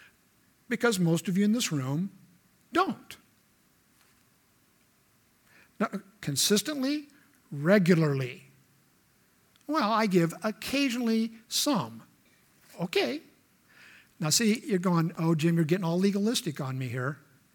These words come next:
No, I, I, I want you to understand, anything on this list, we're gonna finish the list, but anything that I put on the list has nothing to do with your salvation. Nothing at all. You don't get saved by becoming a member of a life group.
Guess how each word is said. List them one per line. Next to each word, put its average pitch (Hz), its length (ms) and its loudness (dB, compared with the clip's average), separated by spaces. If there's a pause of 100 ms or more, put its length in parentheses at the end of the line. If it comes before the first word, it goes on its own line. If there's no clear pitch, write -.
(520)
No, 233 360 2
I, 214 80 2 (100)
I, 208 100 -2 (160)
I - 40 4
want 240 300 0
you 247 60 0
to 196 80 2
understand, 175 560 0 (680)
anything 240 360 0
on 226 140 2
this 226 160 0
list, 226 200 2
we're 190 60 2
gonna 190 160 4
finish 190 300 0
the 165 80 -4
list, 160 280 2
but 160 120 -6 (400)
anything 240 280 2
that 240 140 2
I 214 80 4
put 233 180 -2
on 233 120 2
the 214 40 2
list 226 200 -2 (100)
has 156 260 -4
nothing 180 500 -2
to 160 60 0
do 151 160 -2
with 143 140 -4
your 143 120 -4
salvation. 131 640 -6 (920)
Nothing 220 400 0
at 151 60 0
all. 123 260 -4 (640)
You 226 80 2
don't 262 140 4
get 202 140 4
saved 170 580 2
by 165 100 2
becoming 156 340 0
a 160 40 2
member 151 260 0
of 151 80 0
a 160 60 2
life 123 260 -4
group. 131 260 -12